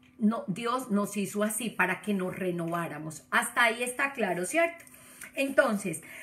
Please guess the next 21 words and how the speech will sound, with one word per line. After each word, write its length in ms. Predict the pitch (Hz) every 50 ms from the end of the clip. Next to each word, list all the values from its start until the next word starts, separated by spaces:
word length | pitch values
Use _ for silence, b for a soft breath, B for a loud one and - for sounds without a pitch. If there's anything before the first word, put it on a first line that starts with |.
| B B B
para 340 | B 285 285 294 285 285 269
realizar 800 | 269 277 269 269 262 254 254 254 262 262 320 302 277 262 - - -
una 300 | 262 269 277 311 339 339
transformación 1000 | 349 349 339 330 330 - 311 277 - 226 220 220 214 - - 262 254 214 202 - - -
en 240 | 226 220 208 208
tu 360 | 202 - - 339 339 339 - -
percepción, 1080 | 320 311 311 311 - - 320 302 294 - - - - 233 226 202 185 180 226 240 - - _ _ _ _ -
nosotros 560 | 196 220 233 220 - 262 233 208 - 269 269 -
vamos 340 | 294 277 269 277 269 269 277
a 80 | 262
realizar 800 | 214 214 214 202 190 185 180 175 185 190 - - 226 202 165 165 B B B B B B B
una 420 | - 247 254 233 226 202 196 -
transformación 1160 | - 220 226 247 294 302 - - - 311 302 294 285 277 294 294 302 285 - 254 240 220 214 220 - -
a 320 | 214 226 214 - - -
tu 340 | - 349 349 339 - - -
percepción. 1040 | - 285 247 247 254 277 262 - 285 262 254 - - - - - 302 311 233 - -
¿Y 60 | -
dónde 240 | 254 277 254 247 294
está 180 | 302 294 330 320
la 180 | 311 302 302
percepción? 560 | - 277 269 - 262 226 220 - 311 320 311